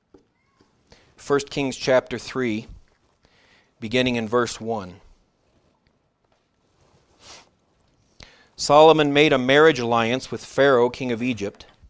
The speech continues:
He took Pharaoh's daughter and brought her into the city of David until he had finished building his own house, and the house of the Lord and the wall around Jerusalem.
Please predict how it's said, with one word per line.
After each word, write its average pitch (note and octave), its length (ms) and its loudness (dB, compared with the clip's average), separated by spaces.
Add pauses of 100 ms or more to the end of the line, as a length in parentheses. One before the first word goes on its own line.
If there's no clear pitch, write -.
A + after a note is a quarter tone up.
(800)
He A#2 140 -10
took D#3 240 -4
Pharaoh's D3 420 6
daughter C#3+ 440 8
and A2+ 120 -6
brought B2+ 260 4
her C3 140 -2
into C3+ 220 -2
the A#2+ 100 -4
city C#3 340 0
of A2 120 -2
David C3+ 380 0
until A#2+ 300 -2
he B2 120 -4
had A2 100 -6
finished C#3+ 380 -4
building C3+ 320 2
his A2+ 140 -6
own C3 200 2
house, G#2+ 400 -10 (680)
and A#2+ 120 -6
the A#2 60 -2
house C#3 260 6
of B2+ 60 -2
the A#2+ 80 0
Lord C3+ 320 6
and C#3 100 0
the A#2 60 2
wall C3+ 320 6
around B2 300 2
Jerusalem. A2 580 -4